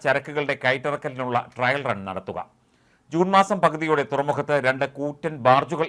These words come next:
എത്തിച്ചാണ് ആദ്യമായി ചരക്കുകളുടെ കയറ്റിറക്കൽ പരീക്ഷണാടിസ്ഥാനത്തിൽ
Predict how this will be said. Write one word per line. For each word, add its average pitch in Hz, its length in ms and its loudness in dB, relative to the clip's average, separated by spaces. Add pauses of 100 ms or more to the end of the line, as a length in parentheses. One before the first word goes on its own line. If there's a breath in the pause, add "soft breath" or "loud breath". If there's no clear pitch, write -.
(100)
എത്തിച്ചാണ് 123 420 -4 (140)
ആദ്യമായി 131 360 0 (340 soft breath)
ചരക്കുകളുടെ 131 520 0 (100)
കയറ്റിറക്കൽ 123 580 0
പരീക്ഷണാടിസ്ഥാനത്തിൽ 123 960 -4